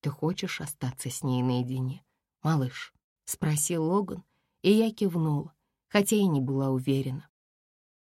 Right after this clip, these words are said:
Когда мама была в больнице в прошлый раз, я пробиралась к ней в постели, всю ночь лежала рядом, оберегая ее, как она когда-то оберегала меня. Но я ее подвела.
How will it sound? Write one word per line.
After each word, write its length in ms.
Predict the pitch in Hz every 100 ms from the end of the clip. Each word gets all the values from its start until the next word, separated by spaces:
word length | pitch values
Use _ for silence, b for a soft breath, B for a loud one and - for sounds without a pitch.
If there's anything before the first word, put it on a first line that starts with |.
| _ _ -
Когда 360 | 190 175 185
мама 380 | 202 220 220 147
была 340 | 147 175 180
в 20 | 156
больнице 600 | 147 165 175 170 - 151
в 100 | -
прошлый 480 | 190 208 - 143
раз, 340 | 135 131 - - _ _ _ _
я 180 | - 190
пробиралась 720 | 196 220 190 240 262 247 226
к 80 | -
ней 220 | 202 220
в 80 | 202
постели, 600 | - 185 - - 175 175
всю 280 | 175 - 175
ночь 320 | 190 220 -
лежала 480 | 151 147 185 196 196
рядом, 500 | 185 156 156 135 175 - _ _
оберегая 600 | - 170 208 190 160 156
ее, 400 | 147 135 135 - - _ _ -
как 220 | 175 165
она 240 | 165 190
когда-то 480 | 196 151 143 147 160
оберегала 580 | 147 147 151 143 165 165
меня. 440 | 165 160 143 151 - _ _ _ _ _ _ _ _ _
Но 140 | 151 190
я 180 | 196 220
ее 300 | 220 202 196
подвела. 640 | - 180 190 196 208